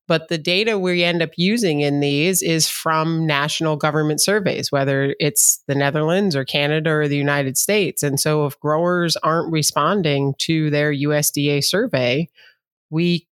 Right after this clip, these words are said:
can't have better numbers to use about the practice change that's happened and the practice change that we really need in the field.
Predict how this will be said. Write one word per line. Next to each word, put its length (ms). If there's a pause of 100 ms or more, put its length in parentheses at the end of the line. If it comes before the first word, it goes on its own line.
can't 360
have 360
better 260
numbers 480
to 160
use 340
about 280
the 40
practice 460
change 320
that's 220
happened 520 (120)
and 200
the 60
practice 400
change 300
that 160
we 120
really 360
need 260
in 120
the 100
field. 440